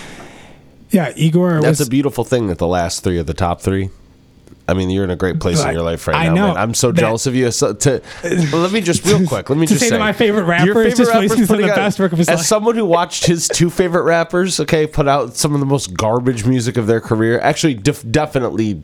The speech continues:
Speaker 2: well, Kanye, this wasn't his worst album.
Speaker 1: No, it wasn't
Speaker 2: But,
Speaker 1: his worst record.
Speaker 2: but it's in the bottom three, as is Drake, this was his worst. Just let me s-, say, like, right now, enjoy it, man, okay?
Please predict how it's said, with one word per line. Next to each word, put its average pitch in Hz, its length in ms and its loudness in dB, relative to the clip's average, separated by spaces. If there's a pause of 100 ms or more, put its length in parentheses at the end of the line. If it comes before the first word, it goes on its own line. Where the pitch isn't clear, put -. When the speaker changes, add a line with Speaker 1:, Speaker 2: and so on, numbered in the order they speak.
(160)
Speaker 2:
well, 175 320 0
Kanye, 170 340 -2
this 143 160 -2
wasn't 131 220 0
his 85 120 -4
worst 92 380 -2
album. 98 460 -2 (300)
Speaker 1:
No, 104 220 -4
it 101 60 -2
wasn't 113 220 2
Speaker 2:
But, 104 60 -2
Speaker 1:
his 107 120 0
worst 110 200 -4
record. 110 180 0
Speaker 2:
but 139 160 0
it's 135 160 -4
in 131 100 0
the 120 60 2
bottom 110 360 0
three, 95 500 -2
as 95 280 0
is 95 300 -2
Drake, 101 340 -2
this 92 220 -2
was 78 120 -4
his 82 140 -4
worst. 95 380 -2 (460)
Just 147 200 0
let 151 80 2
me 135 80 -4
s-, - 160 -8 (140)
say, 127 200 2
like, 110 160 -2
right 113 200 2
now, 110 320 0 (420)
enjoy 101 360 0
it, 67 100 -10
man, 76 240 -6 (140)
okay? 104 280 0